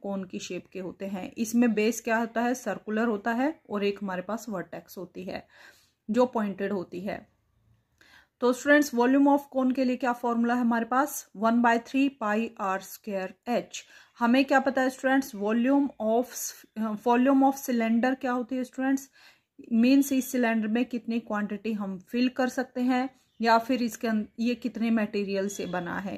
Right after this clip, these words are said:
इसी टाइप से volume of cone का क्या मीनिंग है स्टूडेंट्स? इसके अंदर कितना मटेरियल हम फिल कर सकते हैं या फिर ये कितने मटेरियल से बना है,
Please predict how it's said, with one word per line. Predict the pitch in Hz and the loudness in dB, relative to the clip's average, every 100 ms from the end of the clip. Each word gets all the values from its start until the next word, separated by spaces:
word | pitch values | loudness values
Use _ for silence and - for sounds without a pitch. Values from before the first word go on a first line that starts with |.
| - | -6
इसी | 233 285 | -2 2
टाइप | 269 269 | 4 4
से | 269 302 277 285 - - _ - | 2 2 2 2 -10 -20 _ 0
volume | 240 269 302 294 294 | 4 6 6 6 2
of | - | 2
cone | 311 294 277 | 0 2 2
का | 269 | 0
क्या | 277 254 | -2 0
मीनिंग | 254 262 | 2 2
है | 262 | 0
स्टूडेंट्स? | 254 - 262 254 | -4 -4 -2 -2
इसके | 240 - 233 | -4 -6 -4
अंदर | 220 220 | -2 -2
कितना | 226 220 233 | -6 -4 -2
मटेरियल | 226 220 208 208 214 | -2 -2 -4 -2 -2
हम | 208 196 - | -2 -6 -4
फिल | 254 262 | 0 0
कर | 254 | 0
सकते | 220 220 - | -4 -6 -6
हैं | 220 | -2
या | 202 | -2
फिर | 202 202 | -2 -6
ये | 202 | -8
कितने | 208 - 196 | -10 -10 -6
मटेरियल | 190 190 190 185 185 | -6 -6 -8 -6 -6
से | - 180 | -8 -10
बना | 175 175 190 | -8 -6 -2
है, | 240 320 330 | 2 2 -2